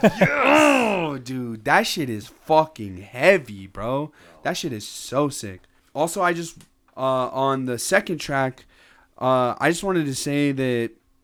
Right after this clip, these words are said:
Speaker 2: the whole song being about a cycle of love and the way that it affects your entire part of you, your past, current, and future selves, going from an idealized concept of love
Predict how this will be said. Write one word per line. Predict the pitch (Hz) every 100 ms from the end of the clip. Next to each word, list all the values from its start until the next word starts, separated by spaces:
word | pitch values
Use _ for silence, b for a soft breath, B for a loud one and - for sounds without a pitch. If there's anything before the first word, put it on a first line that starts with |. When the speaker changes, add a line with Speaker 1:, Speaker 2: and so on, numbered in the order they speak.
| _ _ _ _ 131 123 - _
Speaker 2:
the | 117 120
whole | 139 160
song | 170 170 165
being | 151 156
about | 147 135 135 127 113
a |
cycle | - 147 151 147
of | 127
love | 135 131 123
and | 120
the | 120
way | 123
that | 135 123
it | 110
affects | 101 - 170 175 170 - - b b _
your | 143 135 131
entire | 123 127 147 151 143 131 117 - _ - -
part | 165 175
of | 139
you, | 131 131 123
your | 117 113
past, | 107 139 139 143 -
current, | - 147 139 -
and | 139 147
future | 160 151 147
selves, | - 135 120 110 - B B
going | - 143
from | 143 147
an | 143 123
idealized | - 135 123 139 147 143 139 139 131
concept | - 131 131 131 127
of | 117 110
love | 117 120 113